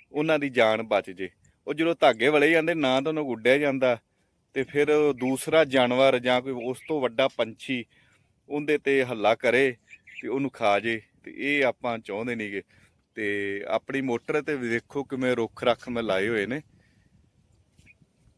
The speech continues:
ਸਾਰੇ ਪਾਸੇ ਹਰਿਆਲੀ ਹੀ ਹਰਿਆਲੀ। ਦੇਖੋ,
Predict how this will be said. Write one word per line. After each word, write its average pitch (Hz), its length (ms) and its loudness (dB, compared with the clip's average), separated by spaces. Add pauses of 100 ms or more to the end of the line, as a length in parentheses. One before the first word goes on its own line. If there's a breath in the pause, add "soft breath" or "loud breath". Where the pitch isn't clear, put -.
(880)
ਸਾਰੇ 135 320 6
ਪਾਸੇ 135 400 2
ਹਰਿਆਲੀ 117 580 0
ਹੀ 123 280 -4
ਹਰਿਆਲੀ। 98 460 -6
ਦੇਖੋ, 95 380 -12